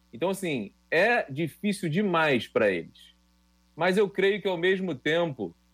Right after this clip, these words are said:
Deus tá usando isso tudo pra que os adolescentes consigam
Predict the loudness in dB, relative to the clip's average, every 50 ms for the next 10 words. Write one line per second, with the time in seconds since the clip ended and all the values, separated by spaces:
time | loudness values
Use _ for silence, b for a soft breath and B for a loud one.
0 | _ _ _ _ _ _ _ -6 0 2 2 2 2 0 0 2 2 2 2 0
1 | 0 0 0 0 0 0 -2 -2 -2 -6 -6 -4 -2 0 0 0 -2 -2 0 0
2 | 0 0 0 0 0 2 2 2 2 0 -2 -2 0 0 0 2 2 2 2 2
3 | 0 -2 -2 -2 0 0 -2 -6 -8 -10 -12 -12 -12 -16 -18 _ _ _ _ _
4 | _ _ _ _ _ _ _ _ -2 -2 -2 0 -2 -4 -4 0 0 0 2 2
5 | 2 2 2 0 -2 -4